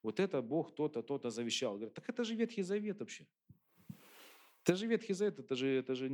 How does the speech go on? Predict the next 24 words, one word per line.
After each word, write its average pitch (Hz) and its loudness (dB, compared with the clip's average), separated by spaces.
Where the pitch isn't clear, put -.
это 151 -2
же 147 0
не 160 0
Иисус. 156 -4
Иисус 196 -4
уже 170 -2
вообще 170 -2
благодать 147 2
просто 120 -6
принес, 139 -4
прощение 117 -2
и 107 -6
благодать, 120 -2
и 107 -6
любовь. 110 -8
Ветхий 185 4
Завет, 180 4
там 147 2
он 156 2
уже 170 -2
не 175 0
нужен 110 0
как 85 -16
бы». 73 -20